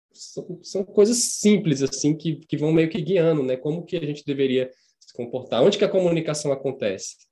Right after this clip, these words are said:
Por exemplo, ah, no seu dia de trabalho, Renata, pra onde você vai? Quando você, beleza, quando você vai no presencial, você sabe pra onde você vai. Você vai pegar o seu carro ou outro tipo de transporte e vai lá pro escritório.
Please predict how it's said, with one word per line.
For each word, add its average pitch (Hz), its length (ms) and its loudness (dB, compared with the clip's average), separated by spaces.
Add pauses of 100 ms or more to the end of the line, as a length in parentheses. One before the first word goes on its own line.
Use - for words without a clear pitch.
(520)
Por 120 80 2
exemplo, 113 400 -2
ah, 143 180 0
no 139 140 0
seu 160 160 -4
dia 165 160 -2
de 156 120 -6
trabalho, 120 640 -2
Renata, 110 380 -8
pra 143 160 2
onde - 140 -2
você 202 100 0
vai? 107 380 -4
Quando 110 240 -8
você, 110 200 -8 (220)
beleza, 120 300 4
quando 113 120 0
você 131 80 0
vai 120 120 4
no 123 80 2
presencial, 143 580 2
você 320 140 -2
sabe 247 240 -4
pra 277 100 0
onde 220 140 0
você 285 160 -6
vai. 143 280 -2
Você - 140 -14
vai 110 80 -6
pegar 117 300 -6
o 113 40 -10
seu 127 200 -10
carro 120 360 -2
ou 110 140 0
outro 120 160 -6
tipo - 180 -12
de 131 140 -6
transporte 143 560 4
e - 20 4
vai 180 140 6
lá 165 140 6
pro 180 120 0
escritório. 175 640 0